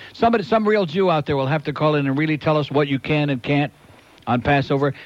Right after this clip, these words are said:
Now, white hots are definitely okay. And the Neely burgers with cheese and bacon are definitely okay up until six o'clock or seven. What's sundown tonight? About seven fifteen? Seven thirty? Something like that.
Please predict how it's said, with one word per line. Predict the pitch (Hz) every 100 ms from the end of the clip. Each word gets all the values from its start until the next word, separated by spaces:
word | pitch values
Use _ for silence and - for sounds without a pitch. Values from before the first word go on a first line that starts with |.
| -
Now, | 135
white | 135 202 208
hots | 180 175
are | 147
definitely | 131 151 151 139
okay. | 123 117 123 92 85 - - - - -
And | 135
the | 147
Neely | 185 208
burgers | 175 175 165
with | 139 135
cheese | - 160 135 127
and | 147 156
bacon | 185 190 147
are | 131
definitely | 139 139 139
okay | 127 139 123 - -
up | 175 220
until | 214 170 160
six | 147 185 165
o'clock | 165 165 156 147
or | 135
seven. | 160 151 135 -
What's | - 202
sundown | - 190 165 127
tonight? | 113 101
About | 104 110
seven | - 156 151
fifteen? | 151 - 151 156 - - - - - - - - - - -
Seven | - 151 143
thirty? | 160 156 165 - - - - -
Something | 101 143
like | 139 127
that. | 135